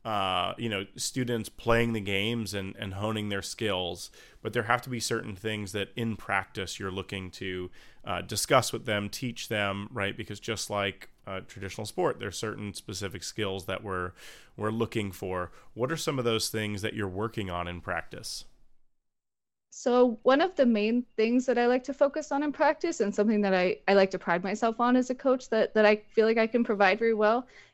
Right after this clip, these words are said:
Speaker 2: is offering better communications. Um,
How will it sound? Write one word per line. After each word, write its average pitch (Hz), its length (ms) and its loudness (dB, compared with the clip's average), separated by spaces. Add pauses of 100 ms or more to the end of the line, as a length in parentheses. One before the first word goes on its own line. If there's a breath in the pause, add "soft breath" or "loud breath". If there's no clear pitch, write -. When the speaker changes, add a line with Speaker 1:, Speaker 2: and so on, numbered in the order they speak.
Speaker 2:
is 196 320 4
offering 202 340 2
better 196 400 2
communications. 202 880 -2 (320 soft breath)
Um, 196 320 6